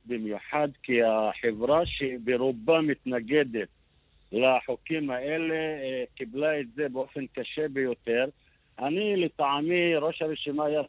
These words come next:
צריך להתנהל אחרת, הוא לא היה צריך להפגין תמיכה בצורה שהוא עשה, כי הוא אמור לייצג את הרוב המכריע של החברה שבחרה בו.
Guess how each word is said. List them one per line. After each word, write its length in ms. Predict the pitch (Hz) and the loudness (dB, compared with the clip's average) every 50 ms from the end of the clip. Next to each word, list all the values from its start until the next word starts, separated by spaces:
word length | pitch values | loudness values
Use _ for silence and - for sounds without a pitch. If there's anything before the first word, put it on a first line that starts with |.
| - 143 131 - - | -6 -8 -8 -4 -4
צריך 200 | 135 143 135 139 | -4 -4 -2 -2
להתנהל 520 | 139 135 127 - 127 131 131 131 127 120 | -4 -6 -6 -6 -4 0 2 2 2 2
אחרת, 420 | 110 - - 147 156 151 151 143 - _ | -2 -2 -2 -2 0 0 0 -2 -2 _
הוא 160 | 139 131 123 | -4 -2 2
לא 120 | 135 147 | 2 4
היה 180 | 151 151 151 143 | 4 4 2 0
צריך 360 | - _ - 139 143 - - | -2 _ -4 -4 -4 -2 -4
להפגין 540 | 131 127 127 123 110 110 131 143 147 139 123 - _ | -2 -2 -2 -2 -4 -4 -4 -2 -2 -2 -4 -6 _
תמיכה 460 | 120 120 120 113 - - 139 127 117 107 - _ _ _ _ _ _ _ | -4 -4 -4 -2 4 6 8 8 6 4 0 _ _ _ _ _ _ _
בצורה 460 | - 113 117 - - 135 127 139 143 | 0 0 0 0 0 2 4 4 4
שהוא 300 | 131 - - 143 131 123 117 | 4 2 2 4 6 6 6
עשה, 360 | 113 113 110 - 160 170 170 170 - | 4 2 0 0 2 2 2 2 0
כי 80 | - 156 | 0 2
הוא 280 | 151 151 151 156 143 139 | 2 4 4 2 0 -2
אמור 260 | 143 160 180 196 196 | -2 0 0 2 4
לייצג 600 | 190 180 160 151 139 - _ _ 180 185 170 160 | 4 4 4 4 2 2 _ _ 0 0 0 0
את 180 | 156 - _ | -4 -4 _
הרוב 280 | 143 143 151 170 160 160 | 0 2 2 0 0 0
המכריע 480 | 160 156 156 - - - 170 170 160 143 | -2 -2 -4 -4 -4 -2 -2 0 0 -2
של 200 | - 156 151 147 | -4 -4 -4 -4
החברה 340 | 135 - 143 139 151 165 | -2 -2 -4 -2 -2 -6
שבחרה 520 | 165 - 160 147 147 131 - - 160 160 147 | -6 -6 -6 -4 -4 -4 -2 0 2 2 2
בו. 200 | 120 104 92 | 2 0 -8